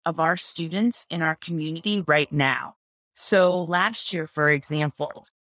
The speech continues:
we helped to fund distance learning tosas, or Teachers on Special Assignment, to help teach teachers how to teach in distance learning. And we also supplied funding in order to provide curriculum for them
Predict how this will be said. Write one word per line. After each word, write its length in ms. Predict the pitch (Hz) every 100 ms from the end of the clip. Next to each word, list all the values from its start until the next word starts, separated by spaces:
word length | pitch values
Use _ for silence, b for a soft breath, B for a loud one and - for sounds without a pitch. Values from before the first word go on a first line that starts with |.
| 190
we 160 | 233
helped 300 | 226 214 -
to 80 | 196
fund 320 | - 175 175
distance 520 | 160 160 - 180 -
learning 320 | 160 160 156 151
tosas, 560 | 165 175 - 196 -
or 100 | 139
Teachers 440 | 160 190 - 175 175
on 140 | 170
Special 420 | - 160 - 160
Assignment, 540 | 156 - 160 190 165 - - - -
to 80 | 208
help 320 | 202 180 -
teach 380 | - 233 - -
teachers 600 | - 233 - 170 160 -
how 300 | - - 185
to 160 | 190 -
teach 360 | - 190 180 -
in 100 | 160
distance 500 | 156 - - 156 -
learning. 380 | 151 156 147 - _ _ _
And 180 | - 180
we 120 | 185
also 320 | 180 185 - 202
supplied 600 | - - - 170 165 -
funding 500 | 165 160 160 160 156
in 140 | 170
order 300 | 160 156 165
to 320 | - 170 156
provide 440 | - 165 156 165 -
curriculum 760 | - 170 220 214 - 117 - - _ _ _
for 300 | - 170 160
them 340 | 151 143 139